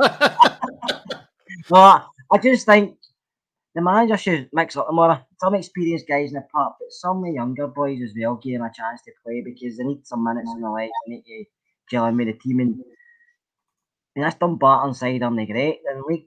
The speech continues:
Speaker 2: Two, middle of League Two, they're part-time. You get beat the other week off a body like Rose, and you got a big boy at the back, Sean Crichton, who's old, I think he's about the same age as me. Sean's been about for years. And
Speaker 1: In his sixties?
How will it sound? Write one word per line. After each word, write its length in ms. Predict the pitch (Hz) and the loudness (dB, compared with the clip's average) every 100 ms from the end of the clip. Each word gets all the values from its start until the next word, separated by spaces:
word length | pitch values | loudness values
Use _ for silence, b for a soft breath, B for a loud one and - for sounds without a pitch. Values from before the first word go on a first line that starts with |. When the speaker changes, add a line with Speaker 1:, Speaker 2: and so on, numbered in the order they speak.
| - | -10
Speaker 2:
Two, 300 | 131 147 151 | -4 -2 -2
middle 260 | 143 151 143 | -4 -4 -4
of 60 | |
League 160 | 131 - _ | -6 -10 _
Two, 160 | 127 131 | -8 -4
they're 160 | 127 113 _ _ - | -4 -4 _ _ -2
part-time. 760 | 143 - - 123 127 139 123 - _ _ _ _ - | -2 -2 -6 -6 -2 -2 -4 -8 _ _ _ _ -14
You 60 | |
get 140 | 117 113 | -12 -6
beat 200 | 147 143 | -6 -4
the 60 | 120 | -2
other 120 | 123 | -2
week 180 | 123 123 | -2 -4
off 140 | 123 | -6
a 60 | 117 | -6
body 360 | 92 120 120 117 | -6 -4 -2 -2
like 220 | 113 110 | -4 -4
Rose, 380 | 110 117 120 113 | -4 -2 -2 -4
and 240 | 113 117 - _ b b b b b b b - | -4 -6 -8 _ b b b b b b b -10
you 80 | |
got 60 | 117 | -6
a 20 | 107 | -4
big 180 | 151 | -4
boy 220 | 127 135 113 | 0 0 0
at 60 | |
the 20 | |
back, 320 | 104 120 120 117 | -2 -2 -2 -4
Sean 240 | 123 123 | -4 -4
Crichton, 380 | - 123 143 143 | -4 -4 -4 -6
who's 240 | 135 127 | -4 -4
old, 180 | 127 131 | -4 -4
I 60 | 127 | -4
think 100 | 151 | -6
he's 80 | 123 | -10
about 120 | 104 | -12
the 60 | |
same 220 | - 110 110 | -10 -6 -6
age 160 | 104 | -6
as 120 | 104 101 | -10 -8
me. 180 | 135 | -6
Sean's 260 | 135 139 131 | -6 -8 -8
been 120 | 120 | -8
about 240 | 107 110 - | -10 -10 -14
for 60 | 107 | -8
years. 380 | 117 143 139 | -2 0 0
And 260 | 123 120 - - | -2 -4 -6 -6
Speaker 1:
In 60 | 139 | -4
his 160 | 139 | -2
sixties? 600 | - 214 - - 330 - | -2 -4 -4 -8 -8 -8